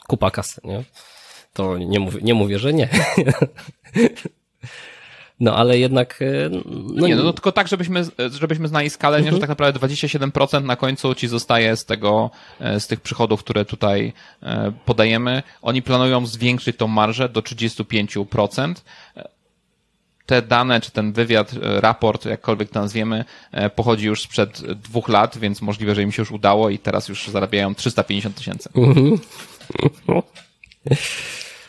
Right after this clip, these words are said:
Speaker 2: Mhm, tutaj jeszcze z takich ciekawych liczb, e,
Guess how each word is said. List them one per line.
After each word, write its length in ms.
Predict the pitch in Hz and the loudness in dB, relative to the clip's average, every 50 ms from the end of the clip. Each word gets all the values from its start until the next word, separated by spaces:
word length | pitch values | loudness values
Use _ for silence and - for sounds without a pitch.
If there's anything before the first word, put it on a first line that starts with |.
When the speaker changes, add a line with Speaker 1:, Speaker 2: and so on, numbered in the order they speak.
| - _ _ _ _ | -20 _ _ _ _
Speaker 2:
Mhm, 200 | - 127 151 175 | -6 -4 -4 -4
tutaj 240 | 156 147 131 - 110 | -2 -2 0 2 0
jeszcze 160 | 113 - 120 | 0 0 -2
z 40 | 110 | -4
takich 240 | - 110 - 113 110 | -4 -6 -6 -6 -4
ciekawych 600 | - 120 110 120 117 107 110 107 104 - - - - | -4 -2 2 2 0 2 2 0 -2 -2 -6 -10 -4
liczb, 460 | - 113 113 120 127 - - _ - | -2 0 0 0 -2 -4 -10 _ 0
e, 220 | 107 110 110 107 | 2 2 2 0